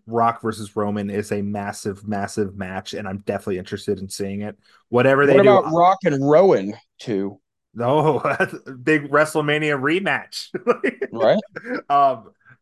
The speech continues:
Speaker 1: anything they do, I will be excited to watch it. Uh, Cody Rhodes and Roman or Roman and Rock. I'm just curious to see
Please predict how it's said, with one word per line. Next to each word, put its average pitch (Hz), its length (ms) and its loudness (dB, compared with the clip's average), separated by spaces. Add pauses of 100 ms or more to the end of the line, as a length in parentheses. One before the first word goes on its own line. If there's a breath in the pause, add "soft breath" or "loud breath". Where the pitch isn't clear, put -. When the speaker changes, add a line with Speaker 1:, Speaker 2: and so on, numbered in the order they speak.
(120)
Speaker 1:
anything 214 380 0
they 180 140 -4
do, 156 300 -2
I 147 300 -2
will 147 160 -6
be 135 140 -10
excited 120 380 -6
to 113 100 -4
watch 104 340 -6
it. 107 220 -8
Uh, 104 420 -4
Cody 120 300 -2
Rhodes 104 380 -4
and 98 240 -10
Roman 104 400 -2
or 95 120 -6
Roman 98 360 -4
and 92 140 -12
Rock. 92 380 -6
I'm 107 140 -6
just - 280 -12
curious 107 420 0
to 101 80 -8
see 101 340 -8